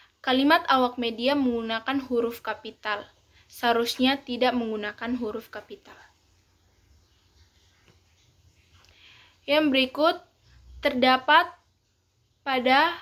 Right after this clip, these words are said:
paragraf keempat belas. Kalimat yang benar, informasi yang dihimpun,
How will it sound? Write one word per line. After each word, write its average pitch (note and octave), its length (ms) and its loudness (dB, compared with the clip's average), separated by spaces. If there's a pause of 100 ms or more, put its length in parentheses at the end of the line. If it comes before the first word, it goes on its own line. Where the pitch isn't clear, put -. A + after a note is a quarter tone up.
(140)
paragraf B3 640 0
keempat A#3+ 480 -6
belas. - 560 -14
Kalimat D#4+ 400 2
yang D#4 160 2
benar, A#3 480 2 (640)
informasi C#4 800 2
yang C#4 240 2
dihimpun, A#3+ 880 -4